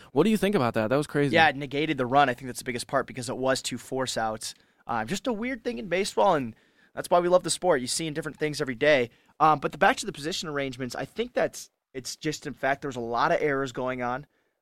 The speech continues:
Speaker 2: um, especially with the freshmen, especially with Bukina. Um, and I think he's, you know, Coach Jake Boss Junior is just trying to get a different feel,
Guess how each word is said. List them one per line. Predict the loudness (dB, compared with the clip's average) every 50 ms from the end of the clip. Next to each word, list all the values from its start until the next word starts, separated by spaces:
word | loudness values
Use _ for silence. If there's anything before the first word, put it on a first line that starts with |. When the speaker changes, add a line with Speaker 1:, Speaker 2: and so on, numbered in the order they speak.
| _ -6
Speaker 2:
um, | -4 -2 -2 -2 -4 -6 -10 -16 _ _ -14
especially | -10 -10 -8 -6 -2 0 0 0 0 -2 -2
with | -4
the | -4
freshmen, | 0 2 0 0 0 -2 -8
especially | -8 -6 -6 -8 -6 -6 -8
with | -8 -10
Bukina. | -12 -14 -12 -8 -6 -2 0 0 -2 -2 _ _ _ _ _ _ -8
Um, | -6 -4 -4 -6 -6
and | -6 -2 -2
I | -2 -2
think | -2 -6 -8 -6
he's, | -10 -10 -12 -12 _ _ _ _ _ _ -10
you | -6 -4
know, | -4 -4
Coach | -2 0 0 0 0 2
Jake | 2 2 2 4
Boss | 4 4 4 4
Junior | -2 -8 -8 -8
is | -8 -8
just | -8 -8 -8 -6
trying | -4 -4 -4 -4
to | -6
get | -8 -8 -8
a |
different | -8 -10 -10 -12 -12 -16
feel, | -14 -8 -4 -2 0 0 0 -2 -4